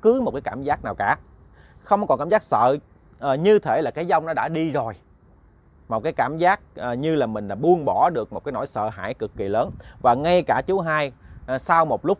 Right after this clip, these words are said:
cũng được y như là thím hai như vậy. Thì hai người lúc này là chưa biết chuyện gì, ờ, nhưng biết rằng mình đang bị cái dông nó chiêu ghẹo. Đến khoảng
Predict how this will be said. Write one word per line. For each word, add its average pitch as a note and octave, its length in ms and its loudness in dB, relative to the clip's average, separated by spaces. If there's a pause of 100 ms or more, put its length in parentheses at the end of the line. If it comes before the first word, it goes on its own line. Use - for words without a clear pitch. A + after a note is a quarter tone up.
cũng C#3 300 -6
được A#2+ 300 0
y F#3+ 320 6
như F3 200 -2
là B2+ 160 -2
thím D#3+ 220 -10
hai C#3 200 -6
như B2 140 -8
vậy. G2 240 -6
Thì G2 80 -14
hai C3+ 280 -6
người G#2 260 -4
lúc A#2 140 -8
này A2 120 -8
là G2+ 60 -8
chưa C3+ 260 -2
biết C#3+ 180 -6
chuyện A2 180 -4
gì, G#2+ 160 0 (460)
ờ, A2 100 -4
nhưng C3+ 220 0
biết D3+ 120 0
rằng A#2+ 280 0
mình A2+ 200 -6
đang A#2 160 -6
bị G2 80 -4
cái C#3 140 -8
dông A#2+ 180 -2
nó B2+ 60 -6
chiêu A#2 180 -4
ghẹo. F2 220 -4 (1900)
Đến F#3+ 260 4
khoảng D#3 840 -2